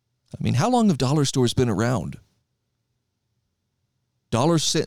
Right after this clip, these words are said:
Dollar General, Dollar Tree, Inc, she says, were founded in the nineteen fifties. Not for the purpose of making America grotesque, but they've been around for generations,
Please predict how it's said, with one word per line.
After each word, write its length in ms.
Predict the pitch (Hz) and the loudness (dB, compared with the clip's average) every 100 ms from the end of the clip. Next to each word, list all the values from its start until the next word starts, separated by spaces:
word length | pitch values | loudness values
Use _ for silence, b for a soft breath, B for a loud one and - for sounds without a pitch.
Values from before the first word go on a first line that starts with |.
| 135 | 0
Dollar 300 | 127 151 165 | 2 4 2
General, 420 | 139 139 147 165 | 2 2 2 2
Dollar 320 | 131 127 147 | 0 2 0
Tree, 300 | 127 160 156 | 0 0 0
Inc, 400 | 135 139 202 - _ _ _ _ _ _ _ _ | 0 0 -2 -6 _ _ _ _ _ _ _ _
she 140 | - 131 | -6 -4
says, 180 | 151 | -2
were 140 | 143 135 | 0 0
founded 400 | 165 190 175 143 | 0 2 2 2
in 100 | 139 | 0
the 60 | |
nineteen 340 | 127 160 175 165 | 0 -2 0 -2
fifties. 640 | - 220 - 78 - - _ _ _ _ _ _ _ _ _ 139 | 0 -2 -2 -6 -6 -10 _ _ _ _ _ _ _ _ _ -4
Not 120 | 226 | 0
for 100 | 349 | 0
the 80 | 370 | 0
purpose 360 | 233 196 196 | 2 2 2
of 80 | 170 | 2
making 320 | 147 147 147 | 0 2 0
America 320 | 120 120 120 | 2 0 0
grotesque, 480 | 117 120 - 233 202 | 0 0 0 -2 -2
but 160 | - 120 b b b b - | -2 -4 b b b b -2
they've 160 | 147 | 0
been 140 | 185 190 | 2 2
around 280 | 165 175 | 2 0
for 120 | 165 120 | 0 -2
generations, 1040 | 110 185 226 170 165 185 110 87 113 | 0 0 2 2 2 0 -2 -2 -4